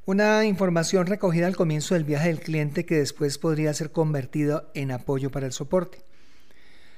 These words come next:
Con ese simple cambio es posible generar varios efectos positivos. Primero, los clientes se van a alegrar al sentirse reconocidos,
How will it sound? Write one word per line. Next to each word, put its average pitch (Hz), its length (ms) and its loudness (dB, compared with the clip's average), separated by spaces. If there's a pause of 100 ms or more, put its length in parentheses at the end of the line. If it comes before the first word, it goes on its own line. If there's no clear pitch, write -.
(240)
Con 202 180 6
ese 220 260 2
simple 254 400 -2
cambio 156 380 2
es 151 80 -6
posible 180 320 0
generar 147 560 0 (260)
varios 180 480 2
efectos 143 340 -6
positivos. - 640 -6 (840)
Primero, 185 480 2
los 165 240 0
clientes 160 300 -2
se 175 80 2
van 147 100 2
a 151 40 2
alegrar 143 400 2
al 160 80 0
sentirse 135 440 -6
reconocidos, 151 800 -2